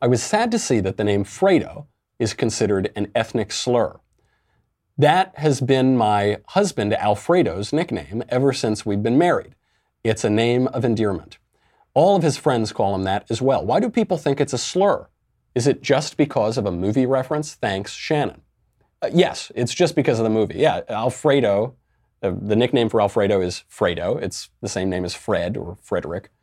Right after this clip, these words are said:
and, or Alfred. The, the name in itself took on this kind of connotation of a weak or stupid guy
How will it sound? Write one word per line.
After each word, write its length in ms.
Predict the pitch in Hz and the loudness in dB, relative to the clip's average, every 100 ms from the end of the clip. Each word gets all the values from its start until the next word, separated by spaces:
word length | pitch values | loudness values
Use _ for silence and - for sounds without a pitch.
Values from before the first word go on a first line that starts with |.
| _ _ _ _ | _ _ _ _
and, 280 | - 92 90 92 | -6 -4 -4 -4
or 200 | 87 - | -6 -6
Alfred. 400 | 87 - 95 127 _ _ _ _ _ _ _ - - | -8 -6 -6 -6 _ _ _ _ _ _ _ -20 -2
The, 260 | 120 123 - | 0 0 2
the 120 | 123 | 4
name 380 | 123 131 135 135 | 6 4 4 2
in 160 | 127 | 0
itself 400 | 107 - 135 127 | -2 2 2 2
took 180 | - 104 | -2 0
on 240 | 98 92 | 0 0
this 300 | 95 90 - - _ _ _ | 0 -2 -6 -14 _ _ _
kind 200 | 123 107 | 0 0
of 80 | 95 | 0
connotation 580 | 110 101 92 107 98 95 | -2 -2 0 0 0 -2
of 80 | |
a 40 | 87 | -2
weak 280 | 92 107 95 | 0 0 0
or 60 | |
stupid 400 | - 160 151 101 | -2 2 2 0
guy 300 | 92 82 82 | -2 -2 -4